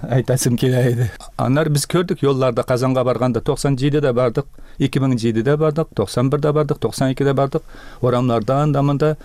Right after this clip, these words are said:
э, русча сөйләшеп йөргән күп, э, татар кешеләрне күрдек. Кәйин аралашканда, халыкның арасына кергәч,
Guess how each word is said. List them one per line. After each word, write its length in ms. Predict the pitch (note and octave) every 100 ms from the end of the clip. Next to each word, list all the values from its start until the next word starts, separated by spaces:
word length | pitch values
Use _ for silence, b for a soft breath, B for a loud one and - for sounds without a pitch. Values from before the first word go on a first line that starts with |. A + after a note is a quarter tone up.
| B B
э, 100 | A#2+ A#2+ - - - - - - A3+ - -
русча 400 | - C#3+ D#3 -
сөйләшеп 380 | D#3 D3+ C3+ -
йөргән 280 | C3 A#2 A#2+
күп, 200 | - D3 - -
э, 400 | C3 G#2 G2 G2+ -
татар 360 | A2 A#2 A2 A#2 A2+
кешеләрне 440 | - G#2 A#2+ D3+
күрдек. 460 | - D#3+ D#3+ D3 B B B B B
Кәйин 400 | - B2+ D#3 F#3+ -
аралашканда, 640 | C3+ B2 A#2+ - D3 G3 D#3
халыкның 320 | C#3 C3 C3+
арасына 340 | B2 A2+ A#2+
кергәч, 460 | A2+ A2+ C3 F#3+